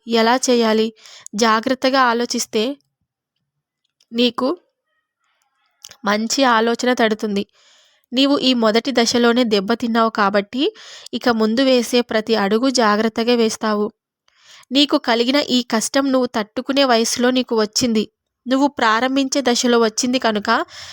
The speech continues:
నీకు ఈ విషయంలో ఎంతో నేర్పరితనం అలవాటవుతుంది. ఏ విషయాన్ని ఎలాగ చూడాలి అన్నది అర్థమవుతుంది. నీవు గమనించి చూడు. ఒకసారి ఎంతో ఉన్నత స్థాయిలోకి వెళ్ళిపోయి, ఎంతో అనుభవం ఉండి,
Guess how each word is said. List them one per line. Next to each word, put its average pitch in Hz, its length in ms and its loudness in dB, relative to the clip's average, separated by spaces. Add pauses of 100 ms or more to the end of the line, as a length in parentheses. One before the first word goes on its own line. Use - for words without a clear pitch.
(200)
నీకు 277 300 2
ఈ 262 160 2
విషయంలో 254 640 2
ఎంతో 226 500 0
నేర్పరితనం 254 680 0
అలవాటవుతుంది. 226 880 0 (720)
ఏ 247 260 4
విషయాన్ని 269 520 2
ఎలాగ 233 380 2
చూడాలి 233 480 0
అన్నది 220 480 0 (840)
అర్థమవుతుంది. 226 800 -2 (380)
నీవు 269 340 0
గమనించి 262 460 2 (100)
చూడు. 294 260 2 (400)
ఒకసారి 240 540 0
ఎంతో 233 460 0
ఉన్నత 240 380 -2
స్థాయిలోకి 233 640 -2
వెళ్ళిపోయి, 226 680 -2 (380)
ఎంతో 233 380 0
అనుభవం 240 580 0
ఉండి, 226 360 0